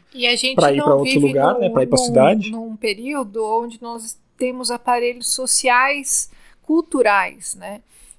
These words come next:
Speaker 1: Os aparelhos de entretenimento e lazer, eles confundem a ideia do ócio, né, e, e da disseminação de cultura, né? O lazer se torna entretenimento, e entretenimento é pra quem tem poder aquisitivo.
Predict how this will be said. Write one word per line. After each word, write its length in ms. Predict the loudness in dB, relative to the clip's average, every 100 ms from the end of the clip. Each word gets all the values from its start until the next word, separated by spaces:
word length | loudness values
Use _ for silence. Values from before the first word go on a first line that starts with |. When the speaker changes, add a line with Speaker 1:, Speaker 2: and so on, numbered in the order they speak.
| -12
Speaker 1:
Os 120 | -4
aparelhos 760 | -2 2 2 2 -4 -4 -4 -4
de 300 | -6 -12 -10
entretenimento 1400 | -10 -6 -6 -4 -4 -6 -6 -2 -2 -2 -8 -8 -8 -8
e 80 | -6
lazer, 840 | 0 0 0 0 4 4 2 -2 -6
eles 320 | -2 -2 -2 -4
confundem 960 | -4 -6 -8 -10 -12 -10 -6 -6 -2
a 140 | 0 0
ideia 500 | -2 0 2 2 0
do 220 | 0 4
ócio, 800 | 6 8 6 4 0 -2 -6 -12
né, 360 | -8 -6 -6
e, 440 | -8 -12 -14 -16 -16
e 180 | -16 -4
da 320 | 0 2 2
disseminação 800 | -2 -4 -4 -6 -6 -2 -2 -2
de 120 | -8
cultura, 720 | -10 -12 -6 -4 -4 0 0
né? 160 | 0 -4
O 40 |
lazer 380 | -2 -2 -2 -4
se 180 | -2 -4
torna 480 | 0 2 0 -4 -8
entretenimento, 1000 | -8 -10 -10 -12 -12 -10 -8 -8 -10 -12
e 40 |
entretenimento 720 | -10 -8 -8 -8 -14 -14 -14 -14
é 20 |
pra 140 | -14
quem 180 | -14 -18
tem 180 | -20 -12
poder 320 | -8 -6 -6
aquisitivo. 840 | -8 -12 -16 -12 -10 -10 -10 -14